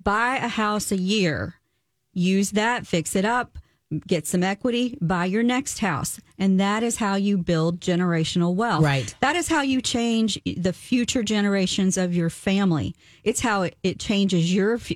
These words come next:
Speaker 1: your picture when you go from being, say, forties to retirement. And if you happen to be older,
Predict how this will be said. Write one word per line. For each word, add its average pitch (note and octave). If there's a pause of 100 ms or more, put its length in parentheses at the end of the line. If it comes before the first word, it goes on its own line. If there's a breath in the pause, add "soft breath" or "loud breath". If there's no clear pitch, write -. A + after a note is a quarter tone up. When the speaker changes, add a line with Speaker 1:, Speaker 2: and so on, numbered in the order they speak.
Speaker 1:
your A3+
picture F#3 (280 loud breath)
when F#3+
you F#3
go F3+ (300 loud breath)
from F3+
being, F3
say, F3 (220)
forties G#3
to F#3 (220)
retirement. F#3+ (520 soft breath)
And G#3
if G#3
you B3
happen B3+
to C4+
be F3
older, F#3+